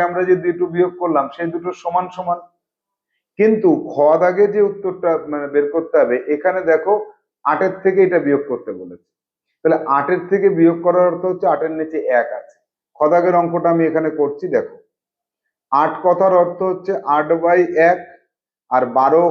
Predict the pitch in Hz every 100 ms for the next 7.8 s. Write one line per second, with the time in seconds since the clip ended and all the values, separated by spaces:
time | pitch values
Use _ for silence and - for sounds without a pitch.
0 | 170 185 165 143 143 170 165 165 - 175
1 | 180 - - _ _ _ _ _ _ 151
2 | 160 170 160 165 165 151 120 98 - -
3 | _ _ _ _ - 147 143 143 143 180
4 | 180 180 180 175 175 165 160 175 175 170
5 | 180 147 143 147 175 185 - _ _ 139
6 | 147 151 170 165 151 160 165 160 143 139
7 | - 170 175 170 165 175 175 175